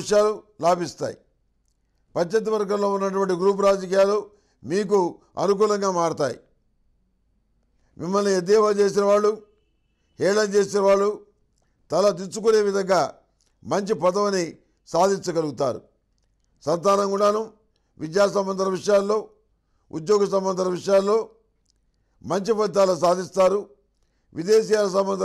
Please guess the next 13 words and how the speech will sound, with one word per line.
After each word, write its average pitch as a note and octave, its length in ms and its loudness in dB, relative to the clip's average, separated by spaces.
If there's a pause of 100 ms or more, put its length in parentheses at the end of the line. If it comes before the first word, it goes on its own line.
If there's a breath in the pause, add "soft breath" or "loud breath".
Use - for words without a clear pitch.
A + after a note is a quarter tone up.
(120)
విషయాలు, G3 360 0 (760)
అక్కడ G3 180 -4 (100)
ఉద్యోగం G#3+ 400 2
చేసే F#3 240 0
ప్రయత్నాలు, F#3+ 480 2 (640)
ఇవన్నీ G3+ 340 -2
కూడా G3+ 180 4 (440)
ఫలిస్తాయి. E3+ 520 -2 (840)
అదేవిధంగా G#3+ 600 2 (2750)
ఈ F#3 160 2 (960)
రాశిలో G3 400 4
జన్మించిన G3+ 480 0
స్త్రీలు G#3+ 320 0